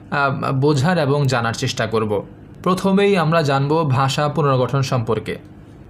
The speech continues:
পুনর্গঠন হলো ঐতিহাসিক ভাষা তত্ত্বে ব্যবহৃত একটি অভিধা।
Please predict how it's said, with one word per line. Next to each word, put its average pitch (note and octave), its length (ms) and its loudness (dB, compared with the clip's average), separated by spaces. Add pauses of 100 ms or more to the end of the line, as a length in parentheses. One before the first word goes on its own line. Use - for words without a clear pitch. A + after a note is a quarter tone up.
(140)
পুনর্গঠন F#3 580 2
হলো F3 480 2
ঐতিহাসিক F3 760 0
ভাষা D3 340 -2
তত্ত্বে D3+ 400 -2
ব্যবহৃত C#3+ 440 0
একটি C3+ 580 0
অভিধা। D3 560 0